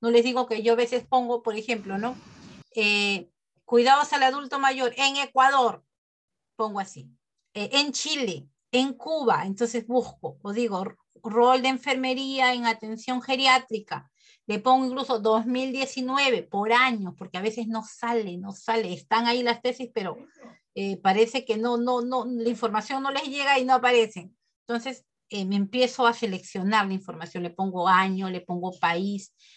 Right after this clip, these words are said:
a ver si de esa forma me ayuda a organizar mejor esa información. ¿Ya? Entonces, Juan Carlos,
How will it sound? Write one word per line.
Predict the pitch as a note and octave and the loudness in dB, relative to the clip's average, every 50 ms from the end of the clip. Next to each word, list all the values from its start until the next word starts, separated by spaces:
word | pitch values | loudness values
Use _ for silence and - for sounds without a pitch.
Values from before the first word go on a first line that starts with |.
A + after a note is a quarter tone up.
| _ _ | _ _
a | - E3+ | -4 -2
ver | F#3 G3 | -2 -4
si | G3 - G#3+ | -4 -6 -6
de | G3+ G3+ | -6 -4
esa | G3+ - G#3 | -4 -4 -4
forma | G3 - - G#3 G3 G3+ G3 G3 | -4 -2 -4 -2 0 0 0 0
me | G3+ F#3+ | 0 -2
ayuda | F3+ F#3 F#3 G3+ G#3 G#3 G3+ F#3+ F#3+ | -2 -4 -4 -4 -2 0 2 4 4
a | G3 F#3+ | 4 2
organizar | F#3 F#3 F3+ F3 F3 F3 F3 - - G#3 G3+ | 0 -2 -4 -6 -6 -6 -6 -4 -4 -2 -2
mejor | G3 F#3 F#3 - G3 F3+ | -2 -4 -6 -6 -8 -8
esa | F#3 F#3 - F#3+ | -8 -6 -6 -6
información. | F3 F3 E3+ - E3 D#3 D#3+ E3+ - - - - - _ _ _ _ _ _ _ _ _ _ | -6 -6 -8 -10 -14 -14 -14 -16 -18 -20 -20 -20 -20 _ _ _ _ _ _ _ _ _ _
¿Ya? | - A3 B3 | -2 0 0
Entonces, | C4+ A#3+ A#3+ B3 B3+ A#3+ - C4 B3+ - - - - - - _ _ - | 0 0 0 0 0 0 0 -2 -4 -4 -6 -14 -18 -20 -20 _ _ -2
Juan | - A#3+ A#3+ | 0 2 2
Carlos, | A#3 C#4 C4 A#3 G3+ F#3 F3 E3+ | 4 4 4 4 4 0 -4 -6